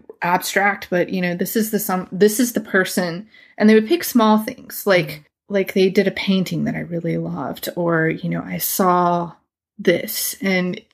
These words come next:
Speaker 1: it was in, it was a very small concrete thing, and it made, it's where the collection came from, because I kind of pivoted and I took women who I knew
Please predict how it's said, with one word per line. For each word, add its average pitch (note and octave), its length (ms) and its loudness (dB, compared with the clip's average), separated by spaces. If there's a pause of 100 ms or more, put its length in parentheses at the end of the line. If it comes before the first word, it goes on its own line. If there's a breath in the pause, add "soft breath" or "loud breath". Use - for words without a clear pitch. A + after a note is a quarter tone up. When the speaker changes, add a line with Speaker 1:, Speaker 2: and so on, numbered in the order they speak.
Speaker 1:
it G3 160 2
was F#3+ 180 -2
in, G#3+ 380 0
it G3+ 120 2
was G3 140 -4
a G3+ 100 4
very A3 340 4
small F#3+ 320 -4
concrete F3 580 -8
thing, E3+ 300 -8
and F3 100 -6
it F3+ 160 -2
made, G3+ 420 0 (520)
it's - 100 -12
where G#3+ 160 6
the G#3+ 100 2
collection F3 460 -4
came A#3 300 -2
from, F3+ 180 -2
because F#3+ 260 -10
I E3+ 140 -4
kind F3+ 260 -6
of F3 120 -4
pivoted F3 560 -2 (520 soft breath)
and F3+ 120 -2
I F3 160 0 (280)
took C#4 260 2
women F3 540 -2
who F3 100 -4
I E3 100 -4
knew F3 500 4